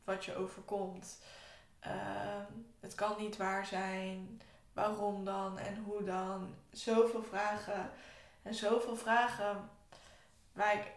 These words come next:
waar ik nog steeds niet per se antwoord heb, op heb, maar eigenlijk ook nooit op ga krijgen.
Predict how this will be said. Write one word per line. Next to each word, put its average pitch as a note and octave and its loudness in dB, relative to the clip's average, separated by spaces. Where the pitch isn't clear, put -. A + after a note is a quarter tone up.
waar G3+ 8
ik G#3 -4
nog F#3 -8
steeds - -4
niet A3 -2
per G#3+ -4
se G3+ -2
antwoord G3+ -4
heb, - 0
op G#3+ -4
heb, D#3 2
maar - 0
eigenlijk G#3 0
ook G3+ -2
nooit F#3+ -2
op F3+ -6
ga F#3+ -4
krijgen. A3+ 4